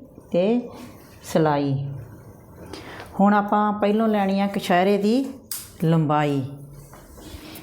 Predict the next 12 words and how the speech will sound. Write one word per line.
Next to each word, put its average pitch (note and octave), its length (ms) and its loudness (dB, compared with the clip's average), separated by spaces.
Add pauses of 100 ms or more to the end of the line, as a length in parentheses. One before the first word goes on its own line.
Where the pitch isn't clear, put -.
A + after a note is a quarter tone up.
(140)
ਕਛਹਿਰੇ F#3+ 460 4
ਦੀ G3 120 4
ਆਪਾਂ, F#3+ 400 2 (640)
ਆ D#3 100 4
ਵੇਖੋ, E3 240 0
ਲੰਬਾਈ D3+ 380 2
ਲਵਾਂਗੇ। A3 440 2 (3000)
ਲੰਬਾਈ D#3+ 580 2
ਆਪਣੇ E3+ 360 -2
ਕੋਲ E3+ 300 0
ਹੈਗੀ D#3 340 0
ਆ F3 220 2